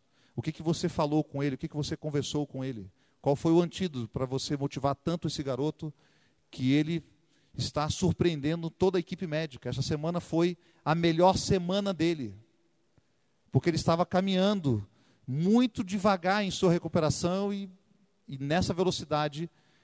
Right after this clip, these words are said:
parece que cada dez passos que ele dava para frente, um ele voltava para trás e o negócio não estava caminhando, ele poderia,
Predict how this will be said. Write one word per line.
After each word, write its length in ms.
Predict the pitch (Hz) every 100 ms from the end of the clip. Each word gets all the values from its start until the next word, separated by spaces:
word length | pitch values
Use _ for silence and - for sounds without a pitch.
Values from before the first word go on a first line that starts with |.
| _ _
parece 300 | 135 147 -
que 60 | -
cada 260 | 156 151
dez 300 | 135 156 160
passos 260 | - 151 -
que 100 | 151
ele 60 |
dava 180 | 135 135
para 120 | 139
frente, 440 | 131 139 156 160 151
um 120 | 156
ele 80 | 156
voltava 380 | 156 139 147 143
para 120 | 143
trás 400 | - 131 139 131
e 60 |
o 40 | 139
negócio 340 | 135 139 -
não 60 | 147
estava 220 | 143 139
caminhando, 440 | 151 151 143 151
ele 60 | 120
poderia, 460 | - 131 127 151